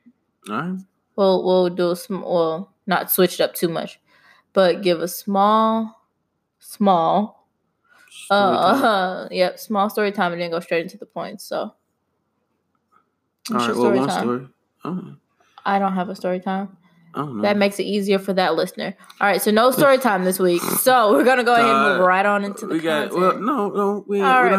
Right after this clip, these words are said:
Speaker 2: gonna
Speaker 1: have a
Speaker 2: rewind
Speaker 1: story.
Speaker 2: it.
Speaker 1: We don't have to
Speaker 2: We're
Speaker 1: have a
Speaker 2: gonna
Speaker 1: story,
Speaker 2: rewind it.
Speaker 1: but we can. David is sleeping without a pull-up during nap time at school, so that
Speaker 2: Yay.
Speaker 1: isn't a, a big accomplishment. He
Speaker 2: Mm-hmm.
Speaker 1: asked to not sleep with a pull-up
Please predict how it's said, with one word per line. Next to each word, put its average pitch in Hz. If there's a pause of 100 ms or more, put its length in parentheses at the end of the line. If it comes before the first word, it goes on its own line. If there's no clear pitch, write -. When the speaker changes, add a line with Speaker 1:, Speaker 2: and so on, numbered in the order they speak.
Speaker 2:
gonna 214
Speaker 1:
have 208
a -
Speaker 2:
rewind 190 (260)
Speaker 1:
story. 110 (120)
Speaker 2:
it. -
Speaker 1:
We 127
don't 143
have 151
to 202
Speaker 2:
We're 196
Speaker 1:
have -
a -
Speaker 2:
gonna 196
Speaker 1:
story, 117
Speaker 2:
rewind 107
it. -
Speaker 1:
but 104
we 123
can. 117 (1300)
David 127 (280)
is 104 (100)
sleeping 120
without 104
a 101
pull-up 104 (260)
during 104
nap 104
time 101
at 90
school, 98
so 92
that 110
Speaker 2:
Yay. 110
Speaker 1:
isn't 107
a, 92 (500)
a 107
big 98
accomplishment. 98
He -
Speaker 2:
Mm-hmm. 139
Speaker 1:
asked 127 (600)
to 117
not 117
sleep 113
with 107
a 104
pull-up 101